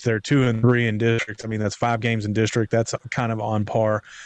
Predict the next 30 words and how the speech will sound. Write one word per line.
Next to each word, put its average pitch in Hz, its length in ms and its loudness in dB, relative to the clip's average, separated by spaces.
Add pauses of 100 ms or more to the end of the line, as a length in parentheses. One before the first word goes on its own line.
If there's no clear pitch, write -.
(260)
But 104 140 -2
their 110 240 -2
overall 123 480 2
number, 110 300 0
you 107 100 2
look 113 120 2
at 110 80 -2
that, 104 200 0
there's 107 160 0
probably 127 300 -2
some 104 200 -6
games 101 380 -2
missing 117 320 2
there. 120 260 0 (380)
You 113 120 2
go 123 180 0
down 135 160 2
the 113 100 0
line 113 320 0
and 107 140 -2
you 107 100 0
look 113 160 0
at 107 80 -2
West 113 220 2
Sabine, 110 340 0
also 110 380 2
at 104 100 -2 (260)
oh 117 200 2
and 95 120 -4
four 120 600 0